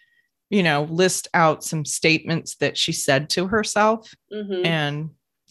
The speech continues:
Speaker 1: and then they were so negative, like, negative self-talk and, like, a
Speaker 2: Mm-hmm.
Speaker 1: loop. And so
Speaker 2: Mm-hmm.
Speaker 1: her s-, counselor said,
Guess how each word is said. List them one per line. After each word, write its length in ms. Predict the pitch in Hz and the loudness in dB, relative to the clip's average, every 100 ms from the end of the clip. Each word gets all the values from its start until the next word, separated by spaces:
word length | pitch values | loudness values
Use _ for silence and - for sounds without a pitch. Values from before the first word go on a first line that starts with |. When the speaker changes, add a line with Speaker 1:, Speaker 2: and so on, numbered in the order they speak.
| _ _ _ _ _ - | _ _ _ _ _ -2
Speaker 1:
and 200 | 170 170 | 0 2
then 340 | 160 151 - | 2 0 -4
they 160 | - 170 | 2 2
were 200 | 156 156 | 2 -2
so 340 | - - 170 | -6 -4 -2
negative, 640 | 170 160 175 220 151 - - - | 0 0 0 -2 -2 -4 -10 -6
like, 240 | 170 131 - | 0 0 2
negative 580 | 165 151 160 165 160 | 4 4 4 0 -2
self-talk 800 | - 147 151 - - 147 - - - - | 0 0 0 -2 -6 -4 -8 -14 -12 -4
and, 260 | 147 135 | -4 -4
like, 180 | 147 131 | -4 -2
a 40 | |
Speaker 2:
Mm-hmm. 100 | 139 | 0
Speaker 1:
loop. 300 | 156 156 - - - | 2 0 -2 -12 -2
And 420 | 165 143 139 165 | 0 0 -4 -8
so 300 | - 156 147 | 0 2 2
Speaker 2:
Mm-hmm. 240 | - - - | -2 -10 -4
Speaker 1:
her 160 | 175 | -2
s-, 220 | 165 - - | -2 -6 -14
counselor 560 | - 240 277 - 185 170 | -2 0 0 0 2 2
said, 420 | - 165 151 151 | 0 -2 -2 -4